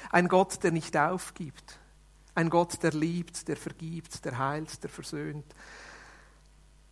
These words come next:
Ein Gott, der sich immer wieder neu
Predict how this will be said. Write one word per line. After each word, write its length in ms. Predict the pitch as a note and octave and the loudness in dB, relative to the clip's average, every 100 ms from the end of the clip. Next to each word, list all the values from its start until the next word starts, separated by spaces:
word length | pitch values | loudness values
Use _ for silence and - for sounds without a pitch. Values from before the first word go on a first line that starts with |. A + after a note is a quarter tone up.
| - | -4
Ein 200 | E3 E3 | 0 4
Gott, 400 | F3+ F#3 F#3+ - | 8 8 6 4
der 120 | F#3 | 6
sich 240 | E3+ G3+ E3 - - - | 6 0 -2 -6 -8 0
immer 240 | F#3+ F#3+ | 4 4
wieder 180 | F#3 D3+ | 4 4
neu 460 | D#3+ D#3+ E3+ E3+ | 6 6 6 4